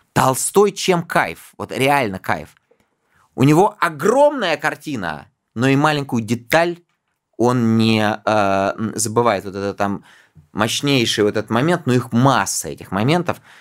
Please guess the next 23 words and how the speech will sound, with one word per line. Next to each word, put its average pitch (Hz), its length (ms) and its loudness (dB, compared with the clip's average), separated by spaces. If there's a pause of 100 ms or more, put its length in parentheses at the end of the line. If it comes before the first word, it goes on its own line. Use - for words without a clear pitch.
(220)
когда 110 640 0
Ростов, 117 580 -4
э, 110 60 -2
в 92 1120 -2
начале 113 300 2
второго 110 400 0
тома 107 280 0
приезжает, 101 680 -2 (120)
м, 95 300 -2
в 110 100 -2
отпуск, - 520 -2 (640)
и - 100 0
вот 110 160 2
он 107 120 0
уже 104 200 0
так 101 140 -2
скорее, 123 320 2
скорее, 120 320 0
скорее 123 340 0
к - 40 -8
своему 113 240 0
московскому 120 560 0
дому 180 460 2